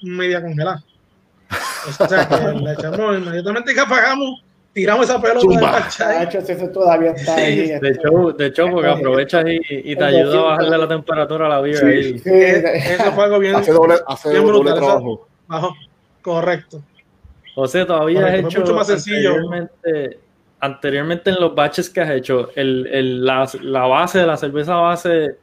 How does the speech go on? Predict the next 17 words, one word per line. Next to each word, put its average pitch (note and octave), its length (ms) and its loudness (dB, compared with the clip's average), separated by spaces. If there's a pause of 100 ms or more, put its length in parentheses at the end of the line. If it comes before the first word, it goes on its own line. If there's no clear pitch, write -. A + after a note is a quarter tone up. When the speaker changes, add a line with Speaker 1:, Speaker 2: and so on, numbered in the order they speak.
(300)
Speaker 4:
se C#3 220 -2
parece C#3+ 400 0
a, F3 320 2
a, D#3+ 160 -4
por E3 140 0
ejemplo, E3 320 -2
la D#3 240 -2
de, C#3 220 -2
la C3 160 -2
que C3+ 80 -4
hiciste C#3 360 -6
con D#3 180 -6
miel? D#3+ 420 -4 (640)
¿Es C3+ 120 2
un, E3+ 180 2
es D3+ 80 0
un, F3+ 160 2